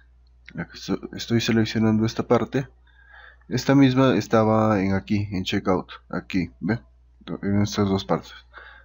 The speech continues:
Ve, yo las moví aquí simplemente para que no me muestre un cuadro, un cuadro vacío cuando no, no se, no tiene un formulario este método de pago. Para que no me muestre un pequeño cuadro,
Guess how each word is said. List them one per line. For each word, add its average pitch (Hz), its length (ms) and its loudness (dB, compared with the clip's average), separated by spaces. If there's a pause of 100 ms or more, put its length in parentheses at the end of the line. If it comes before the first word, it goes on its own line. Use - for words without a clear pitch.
(260)
Ve, 104 280 4
yo 110 220 6
las 101 320 4
moví 117 420 4 (560)
aquí 160 440 0
simplemente 123 560 2
para 98 320 2
que 101 160 0
no 117 100 2
me 117 100 4
muestre 113 380 2
un 110 140 0
cuadro, 117 420 2 (920)
un 104 180 -2
cuadro 110 260 4
vacío 120 460 2
cuando 98 320 0
no, 101 720 2
no 110 240 4
se, 107 180 -2
no 107 240 4
tiene 104 760 4
un 117 200 2
formulario 107 680 4
este 101 140 -4
método 104 340 2
de 101 80 4
pago. 90 340 0
Para - 160 -6
que 101 120 -6
no 110 60 4
me 113 100 6
muestre 117 240 0
un 113 80 0
pequeño 113 340 0
cuadro, 123 380 4